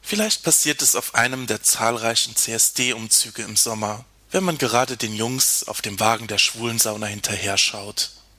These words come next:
Vielleicht passiert es, wenn du gerade in einer neuen Beziehung bist und dein Freund dich fragt,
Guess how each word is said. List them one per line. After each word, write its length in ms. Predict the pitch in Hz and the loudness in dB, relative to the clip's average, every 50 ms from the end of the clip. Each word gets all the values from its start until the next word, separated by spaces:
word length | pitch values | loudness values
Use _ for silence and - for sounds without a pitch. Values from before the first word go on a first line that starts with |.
| _ _ _ _ _ _ | _ _ _ _ _ _
Vielleicht 500 | - - 175 180 175 180 175 - - - | -6 -2 0 2 2 2 -2 -4 -8 -6
passiert 540 | - - 147 - - - 131 135 127 - - | -4 0 2 2 2 2 2 2 2 2 0
es, 300 | 120 117 - - - - - - - - - - - - | 2 2 4 4 2 0 -4 -10 -16 -16 -18 -18 -16 -4
wenn 300 | - 117 120 117 117 117 | 0 2 2 2 0 -4
du 320 | 113 113 107 107 110 104 - - | -4 -4 -4 -6 -6 -8 -6 -4
gerade 380 | - 107 107 104 107 123 120 | -2 0 2 2 2 2 2
in 100 | 110 110 | -2 -4
einer 220 | 113 107 107 110 110 | -4 -4 -4 -4 -2
neuen 260 | 110 113 117 117 113 | -2 -2 -2 -2 -4
Beziehung 480 | 104 117 - - - 131 123 117 113 104 | -4 -2 0 0 2 0 -2 -6 -6 -4
bist 400 | 117 110 - - - - - - - - - - - - | 0 0 0 0 0 -4 -10 -12 -14 -16 -18 -20 -12 -8
und 140 | 202 190 190 | -2 0 2
dein 100 | 175 165 | 2 2
Freund 380 | - - - 127 143 151 - | 0 0 0 0 -2 2 2
dich 160 | - - - - | 2 2 2 0
fragt, 440 | - 123 113 113 117 - - - | 0 2 2 2 0 0 -6 -8